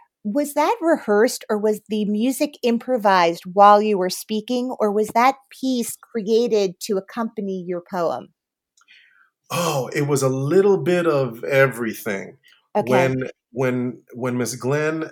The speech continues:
Speaker 2: asked me to be a part of that evening with, uh, herself and Ted, um, which
Speaker 1: Ted Nash.
Speaker 2: Ted Nash, what an
Speaker 1: Right.
Speaker 2: amazing musician. In fact, I believe that they're gonna be, uh, releasing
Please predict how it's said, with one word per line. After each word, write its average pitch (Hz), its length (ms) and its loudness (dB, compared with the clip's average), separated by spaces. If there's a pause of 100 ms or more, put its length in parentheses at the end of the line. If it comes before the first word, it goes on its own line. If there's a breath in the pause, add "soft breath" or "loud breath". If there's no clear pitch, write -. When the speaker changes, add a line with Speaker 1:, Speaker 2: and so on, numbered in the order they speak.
Speaker 2:
asked 135 380 -4
me 127 220 -2
to 113 80 -8
be 113 180 -4
a 110 60 -2
part 117 240 -2
of 110 60 -4
that 110 180 -2
evening 110 500 -6
with, 104 240 -6 (100)
uh, 101 200 -6
herself 107 460 -6
and 101 100 -14
Ted, 101 340 -6 (480 soft breath)
um, 104 420 -6
which 110 320 -4
Speaker 1:
Ted 254 200 8
Nash. 175 640 0 (300)
Speaker 2:
Ted 135 180 0
Nash, 127 420 -2
what 127 160 -8
an 123 100 -2
Speaker 1:
Right. 180 120 2
Speaker 2:
amazing 117 680 -4
musician. 110 600 -6 (300 loud breath)
In 113 80 -8
fact, 127 340 0
I 139 60 -2
believe 123 380 -2
that 131 80 -6
they're 117 140 -4
gonna 120 200 -4
be, 113 420 -4
uh, 107 460 -2 (340 soft breath)
releasing 117 580 -2